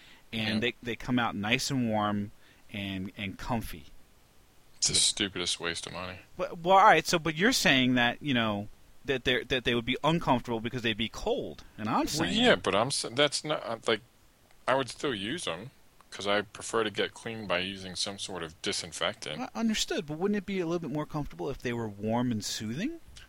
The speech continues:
Speaker 2: Well, yeah, it'd be nice if they were in a stall already with a heater in there.
Speaker 1: Yeah, that's what I'm saying.
Speaker 2: Yeah, I'm just saying baby steps, and baby steps right now are little,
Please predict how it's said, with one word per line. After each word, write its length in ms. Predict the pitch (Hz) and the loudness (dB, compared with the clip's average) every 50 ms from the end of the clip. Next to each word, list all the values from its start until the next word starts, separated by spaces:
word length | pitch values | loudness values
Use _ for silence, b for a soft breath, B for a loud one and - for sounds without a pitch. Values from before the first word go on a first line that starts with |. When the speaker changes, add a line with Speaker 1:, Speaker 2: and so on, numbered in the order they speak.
| - - - | -20 -12 -4
Speaker 2:
Well, 120 | 180 - 170 | 0 4 4
yeah, 120 | 190 254 | 6 6
it'd 120 | 254 143 92 | 4 4 2
be 100 | 98 98 | 0 -2
nice 320 | 98 101 110 131 - - | 0 0 2 2 0 -2
if 80 | 117 - | -4 -2
they 140 | - 123 113 | 0 0 0
were 180 | 107 107 107 | 2 0 -2
in 180 | 92 101 110 107 | -2 -4 -6 -4
a 40 | 98 | -2
stall 440 | - - - - 117 113 110 101 92 | -2 0 0 2 2 2 2 2 0
already 640 | 87 85 85 87 95 117 147 135 95 87 90 110 - - | -2 -4 -4 -4 -4 -2 -2 -2 -2 -2 -4 -6 -8 -12
with 220 | - 101 92 - - | -8 -8 -6 -6 -6
a 60 | 87 | -6
heater 360 | - - 98 92 87 87 92 | -4 -4 -4 -2 -2 0 0
in 100 | 113 147 139 | 0 0 -2
there. 260 | 101 67 62 - - | -2 -4 -4 -6 -6
Speaker 1:
Yeah, 300 | 190 277 370 403 381 277 | -2 0 2 2 2 2
that's 200 | 117 120 - - | 0 0 0 2
what 80 | 214 226 | 4 4
I'm 80 | 240 | 4
saying. 600 | 233 - 262 262 330 359 294 175 131 110 101 101 - - - - - - | 4 4 4 4 4 4 2 2 0 0 -2 -4 -8 -12 -16 -20 -10 -2
Speaker 2:
Yeah, 500 | 139 143 196 247 330 311 185 80 78 80 - - - - | 0 2 2 2 2 2 2 0 0 -2 -8 -14 -8 -6
I'm 160 | 107 120 147 | -4 -2 0
just 200 | 160 175 160 - | 2 2 2 2
saying 400 | - - 127 120 120 127 135 123 | 4 4 4 4 4 4 2 2
baby 340 | 110 143 151 175 196 202 175 | 2 4 4 4 4 2 0
steps, 540 | - - - - 80 78 76 - - - - | 0 0 0 0 -2 -2 -2 -4 -10 -14 -14
and 140 | - 107 98 | -14 -4 0
baby 260 | 110 113 131 156 160 | 2 2 2 2 -2
steps 380 | - - - 120 110 - - | -4 -2 -2 -2 -2 -2 -4
right 160 | 113 110 107 98 | -4 -4 -4 -2
now 300 | 107 123 151 156 127 107 | 0 0 2 2 2 0
are 100 | 101 98 | 0 0
little, 400 | 98 107 107 104 101 101 101 | 0 -2 -2 -2 -2 -4 -6